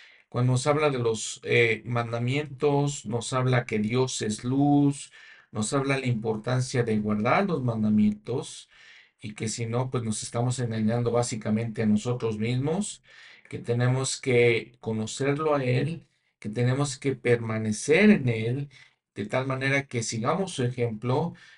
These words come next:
Quiere decir eso de permanecer en Él, decíamos que es perseverar en Él, y significa que también debemos andar como, como Él anduvo. Recordemos que si lo conocemos o si creemos que lo conocemos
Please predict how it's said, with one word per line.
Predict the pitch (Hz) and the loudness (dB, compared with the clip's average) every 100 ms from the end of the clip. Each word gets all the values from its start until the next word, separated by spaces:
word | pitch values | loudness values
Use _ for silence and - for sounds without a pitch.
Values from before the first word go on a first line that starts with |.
| _ | _
Quiere | - 117 | -6 -2
decir | 127 131 127 | -2 0 2
eso | 127 135 | 2 2
de | 120 | 0
permanecer | - 117 113 113 107 131 | 0 -4 -4 -6 -4 -4
en | 127 | -2
Él, | 127 127 | 0 2
decíamos | 117 110 123 120 117 120 - | 0 -2 -2 -2 -2 -4 -4
que | 113 | -4
es | 110 - - - _ _ | -4 -6 -16 -20 _ _
perseverar | - 117 113 117 110 104 113 143 139 | 0 0 0 -2 2 2 4 4 4
en | 120 110 | 0 0
Él, | 107 107 107 - - - - | 0 2 0 -4 -20 -20 -12
y | |
significa | 123 123 120 123 131 135 | -4 0 0 -2 -2 -2
que | 135 - 123 120 - - | -4 -6 -4 -4 -8 -8
también | 117 120 120 | -4 -4 -2
debemos | 131 127 127 117 - | 0 2 0 -2 -10
andar | - 120 117 117 143 175 - | -6 -6 -2 2 2 2 -2
como, | 135 127 113 107 - | -4 -2 -2 -4 -10
como | 113 117 | -8 -6
Él | 113 | -4
anduvo. | 113 110 110 107 107 107 _ _ - - - - | -4 -4 0 0 0 -2 _ _ -20 -20 -20 -6
Recordemos | 139 139 147 143 156 170 196 208 - | -2 0 2 4 2 4 4 4 2
que | - 160 143 135 127 - _ _ _ _ - | -2 2 4 4 0 -8 _ _ _ _ -14
si | - 127 | -10 -4
lo | 135 - | -4 -2
conocemos | 135 139 123 190 196 170 147 151 - - | -4 -4 -2 0 0 2 -2 -2 -8 -14
o | - 113 | -10 -8
si | - 110 | -8 -10
creemos | - 117 127 175 175 127 - | -2 0 2 0 0 -2 -2
que | 120 | 0
lo | 113 107 | 0 0
conocemos | 107 107 104 110 104 113 - - | 2 2 2 -2 -2 -4 -6 -12